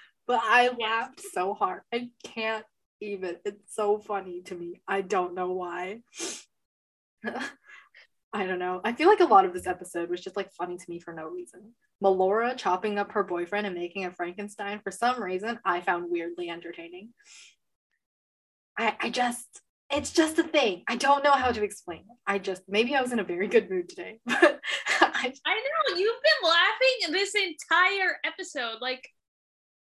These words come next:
Speaker 1: I don't know, man. I just thought it was so funny.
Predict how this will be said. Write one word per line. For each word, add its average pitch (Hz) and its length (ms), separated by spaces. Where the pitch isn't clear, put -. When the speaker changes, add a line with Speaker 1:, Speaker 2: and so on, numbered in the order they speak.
Speaker 1:
I 202 120
don't 196 120
know, 269 160
man. 180 320
I 196 140
just 180 180
thought 170 180
it 156 60
was 160 180
so - 140
funny. 180 400